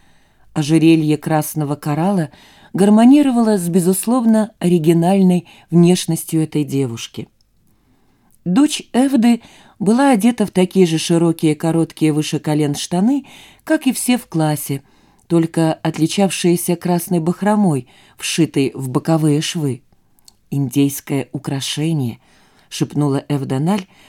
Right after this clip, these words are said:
на вопросительную улыбку подруги. Эвда и Веда едва успели отступить в коридор, как учительница покинула класс.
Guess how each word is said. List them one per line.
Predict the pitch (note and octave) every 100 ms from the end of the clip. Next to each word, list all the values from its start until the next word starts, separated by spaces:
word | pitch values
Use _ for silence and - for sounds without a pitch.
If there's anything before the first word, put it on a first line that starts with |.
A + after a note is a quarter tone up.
| _
на | D#3
вопросительную | D3+ D3+ D3+ D3 A#3 - G3+ F#3 F3+
улыбку | - C#3+ D#3 - D3
подруги. | - F3 E3+ C#3+ A#2+ E3 _ _ _ _ _ _ _ _ _ _ _ _ -
Эвда | D4 C#4 A3+ A#3
и | - G3
Веда | G3 A#3+ G3+ G#3+ G#3 -
едва | E3+ E3+ F3+ F#3+ F#3+
успели | F#3 - G3 F#3
отступить | F3+ - - E3+ F#3
в | -
коридор, | - E3 F3+ C4 C#4 _ _ _ _ -
как | A3+ -
учительница | - G3 C#4 C#4+ B3+ A#3+ A#3+ A3
покинула | - D#3+ - E3+ F3 E3
класс. | E3 C#3 B2+ B2 -